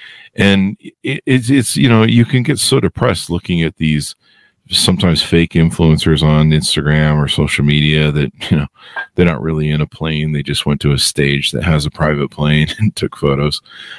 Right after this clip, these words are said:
and, you know, all this, all this stuff. And it can just make you depressed. You're like, "Hey, this person is my age or whatever, and they're living this great life and I'm not, so I must suck." And, you know, half the time that person <laughs> is really living that life. They're living in their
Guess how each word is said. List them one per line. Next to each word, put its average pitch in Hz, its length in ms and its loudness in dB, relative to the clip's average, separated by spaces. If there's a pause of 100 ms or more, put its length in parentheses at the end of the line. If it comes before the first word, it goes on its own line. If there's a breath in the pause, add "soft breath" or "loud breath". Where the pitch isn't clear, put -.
(140 loud breath)
and, 92 400 2
you - 100 -4
know, 110 140 0
all 107 180 2
this, 95 300 -2
all - 180 0
this - 160 -2
stuff. - 380 -2
And 87 280 0
it 110 120 -2
can 156 100 -10
just 180 220 2
make 143 160 2
you 95 80 2
depressed. 110 540 -2
You're 82 140 -2
like, 85 120 -4
"Hey, 151 180 0
this 127 160 -4
person 85 500 -2 (640)
is 85 80 -2
my 123 200 4
age 110 340 0
or 92 80 -2
whatever, 98 340 0
and 101 80 0
they're 87 160 2
living 101 360 4
this 82 160 -2
great 101 360 -2
life 98 540 -2
and 80 160 -2
I'm 101 240 6
not, 104 480 2
so 85 500 0 (420 soft breath)
I 117 120 0
must 113 400 -2
suck." 123 400 -2 (800)
And, 90 400 -4
you 101 80 -6
know, 82 240 -6 (100)
half 95 220 -4
the - 80 -12
time 85 280 -4
that 78 160 -4
person - 320 0
<laughs> - 0 -
is - 300 0
really 90 300 2
living 85 260 -2
that 65 180 -4
life. 76 180 -4
They're - 140 -4
living 80 160 0
in 76 60 -2
their 76 280 -2